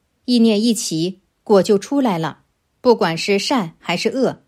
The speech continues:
这些我都没有想过是善恶，就是中性的，也会有果出来，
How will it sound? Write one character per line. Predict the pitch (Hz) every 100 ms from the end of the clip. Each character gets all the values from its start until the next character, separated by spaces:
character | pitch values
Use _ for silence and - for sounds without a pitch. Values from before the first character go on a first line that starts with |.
| _ _ _
这 | - 214
些 | 196 214 202 202 _ _
我 | 196
都 | 196 254
没 | 226
有 | 254
想 | 240 208 160
过 | 196 190 175
是 | -
善 | 208 - 226 190
恶， | 214 147 _ _ _ _
就 | - 240
是 | 190
中 | 190 254
性 | 254 302 208
的， | 175 127 _ _ _ _ _ _
也 | 202
会 | 196 226
有 | 208
果 | 233 185
出 | 165 247 240
来， | 170 -